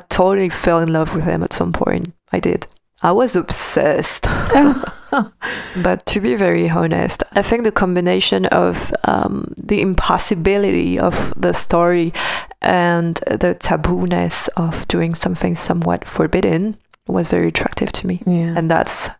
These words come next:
Speaker 1: how I got entranced <laughs> by this story, entranced and obsessed by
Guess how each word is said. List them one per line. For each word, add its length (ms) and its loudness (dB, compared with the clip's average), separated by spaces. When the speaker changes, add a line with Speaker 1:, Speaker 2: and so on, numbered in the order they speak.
Speaker 1:
how 240 2
I 80 2
got 380 2
entranced 760 0
<laughs> 760 -2
by 220 0
this 220 0
story, 580 -2
entranced 840 -2
and 100 2
obsessed 760 -2
by 320 0